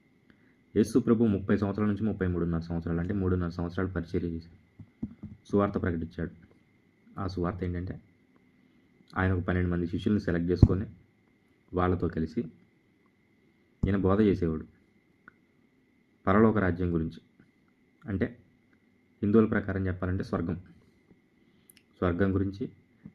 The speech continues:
మరీ ఎక్కువగా నరకం గురించి చెప్పాడు ఆయన. స్వర్గం కంటే ఆయన చెప్పిన మాటల్ని ఆయన శిష్యులు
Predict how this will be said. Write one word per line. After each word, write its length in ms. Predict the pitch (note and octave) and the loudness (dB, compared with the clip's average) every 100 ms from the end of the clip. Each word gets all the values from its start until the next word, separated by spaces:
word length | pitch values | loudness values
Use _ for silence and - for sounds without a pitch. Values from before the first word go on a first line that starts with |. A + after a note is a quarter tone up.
| - | -2
మరీ 240 | F#2 G2+ | 2 4
ఎక్కువగా 360 | B2+ A#2+ A#2 B2 | 2 4 4 4
నరకం 420 | G#2+ F#2+ C3 B2+ | 2 0 2 6
గురించి 240 | A2 G#2+ | 6 6
చెప్పాడు 280 | A2+ E2+ D#2+ | 2 2 -2
ఆయన. 140 | D2+ D#2 - - _ _ _ _ _ _ _ _ | -4 -8 -14 -20 _ _ _ _ _ _ _ _
స్వర్గం 440 | - F2 F2+ A#2+ | -6 -6 0 0
కంటే 460 | B2 F#2 E2+ A2+ - - _ _ - | 2 0 0 -2 -4 -8 _ _ -6
ఆయన 160 | F#2 F#2 | -2 0
చెప్పిన 640 | F2+ F2+ A2+ G#2+ G2 F#2+ - _ _ _ - | 0 -2 0 0 -2 -6 -14 _ _ _ -6
మాటల్ని 340 | F#2 G2 G#2 | -2 0 0
ఆయన 140 | G#2+ F#2+ | 0 -2
శిష్యులు 460 | F#2 G#2 G2+ F2+ | -2 0 0 0